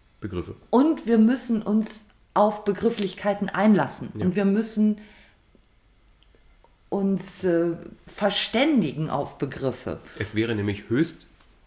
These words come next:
Speaker 1: schwierig, über die Welt zu sprechen, indem man einfach sagt, das ist meins, das sehe ich so.
Speaker 2: Mhm.
Speaker 1: Äh, der Philosoph Ludwig Wittgenstein hat mal ein schönes Bild geprägt. Er sagte so über Worte wie Liebe,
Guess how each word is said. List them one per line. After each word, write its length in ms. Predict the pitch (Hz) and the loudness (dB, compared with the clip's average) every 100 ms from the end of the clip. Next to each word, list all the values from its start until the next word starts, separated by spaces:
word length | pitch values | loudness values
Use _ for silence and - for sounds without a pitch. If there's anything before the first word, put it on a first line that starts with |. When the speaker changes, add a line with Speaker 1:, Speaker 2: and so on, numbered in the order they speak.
| _ - _ | _ -20 _
Speaker 1:
schwierig, 460 | - 117 110 95 95 | -8 -4 -2 -4 -6
über 200 | - 92 | -6 -6
die 140 | 90 | -4
Welt 180 | 85 110 | -4 -4
zu 100 | 117 | -4
sprechen, 360 | 107 - 104 101 | -6 -8 -8 -8
indem 200 | 87 90 | -8 -8
man 140 | 92 92 | -8 -8
einfach 280 | 98 104 95 | -8 -8 -6
sagt, 260 | 92 - | -8 -6
das 260 | 101 - - | -8 -8 -10
ist 280 | 98 - - | -10 -10 -6
meins, 520 | 87 92 85 - - - - - | -2 -2 -2 -6 -14 -18 -20 -12
das 180 | - 87 | -10 -8
sehe 120 | - - | -8 -8
ich 180 | 92 | -8
so. 240 | - 80 78 _ | -8 -8 -8 _
Speaker 2:
Mhm. 360 | 214 208 208 254 - - _ _ _ | -2 0 -2 -4 -8 -20 _ _ _
Speaker 1:
Äh, 220 | - 87 82 | -6 -4 -4
der 160 | 82 | -6
Philosoph 480 | - 92 90 104 101 | -6 -4 -2 -2 -2
Ludwig 420 | 98 110 87 - | -4 -4 -8 -4
Wittgenstein 680 | - - 87 - 90 85 80 | -6 -6 -8 -6 -2 -2 -4
hat 160 | 80 - _ _ - - | -10 -16 _ _ -20 -12
mal 220 | 85 85 | -6 -4
ein 120 | 85 | -4
schönes 260 | 82 90 90 | -6 -4 -4
Bild 300 | - 90 - | -2 -4 -4
geprägt. 580 | - - 87 87 87 - - - - | -10 -6 -4 -2 -4 -14 -20 -20 -12
Er 80 | 87 | -8
sagte 420 | 87 92 - 95 | -6 -6 -4 -4
so 240 | 82 82 - - | -4 -6 -8 -10
über 260 | 110 87 - - _ _ - | -4 -4 -4 -12 _ _ -12
Worte 340 | 92 92 - 80 | -2 -2 -2 -6
wie 60 | |
Liebe, 420 | 80 123 101 101 | -6 -4 -2 -2